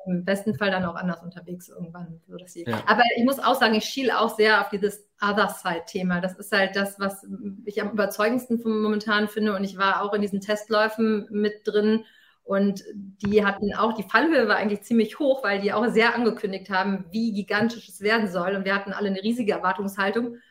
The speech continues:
Speaker 1: Und die ist dann getoppt worden. Also das muss man auch erstmal schaffen, ja. Also weil es war von der Dramaturgie her sehr, sehr geil gemacht und die Welten sehr überzeugend.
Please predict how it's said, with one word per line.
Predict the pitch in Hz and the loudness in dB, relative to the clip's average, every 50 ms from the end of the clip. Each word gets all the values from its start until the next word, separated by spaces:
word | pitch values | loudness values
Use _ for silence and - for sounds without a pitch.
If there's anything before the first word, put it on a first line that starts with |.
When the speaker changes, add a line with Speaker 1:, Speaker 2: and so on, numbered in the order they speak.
| _ _ | _ _
Speaker 1:
Und | - 208 202 196 | -6 -4 -4 -2
die | 220 254 | -2 -2
ist | 277 240 - | -2 -2 0
dann | 208 208 208 | 0 0 0
getoppt | 190 185 - - 240 - - - - | 0 -4 -4 -6 -8 -8 -8 -16 -12
worden. | - 196 190 180 180 180 - | -10 -10 -10 -10 -10 -10 -8
Also | 196 196 | -6 -6
das | 196 202 208 | -6 -4 -2
muss | 226 220 220 | -2 -2 -2
man | 208 196 180 | -4 -4 -4
auch | 185 202 | -2 -2
erstmal | 196 - - 180 170 | -2 -4 -4 -8 -12
schaffen, | - - 160 147 - - 190 180 | -12 -12 -12 -12 -14 -14 -14 -10
ja. | 180 185 202 - | -8 -6 -6 -6
Also | - 185 185 185 | -6 -6 -8 -6
weil | 185 190 190 190 | -4 -2 0 0
es | 185 185 190 | -2 -2 -2
war | 202 196 190 185 - - - - _ _ | 0 0 0 0 -2 -6 -18 -20 _ _
von | - 208 | -2 -2
der | 190 180 | -2 0
Dramaturgie | - - 185 202 196 196 - 214 180 185 208 226 226 | 0 0 0 0 0 -2 -2 -4 -2 0 2 4 4
her | 190 180 - - | 4 2 0 -6
sehr, | - - 175 208 208 196 | -6 0 2 4 4 4
sehr | 196 185 180 | 4 2 2
geil | 190 180 180 | 0 0 0
gemacht | 180 185 196 202 196 - - | 0 0 0 0 -2 -4 -6
und | 175 180 180 175 - | -4 -2 -2 -2 -4
die | 190 190 175 170 | -8 -10 -10 -6
Welten | - 190 190 202 196 196 | -2 0 0 0 -2 -4
sehr | 180 185 190 185 | -2 0 0 0
überzeugend. | 185 185 180 180 - 202 196 196 202 196 | 0 -2 -4 -2 0 0 2 2 2 0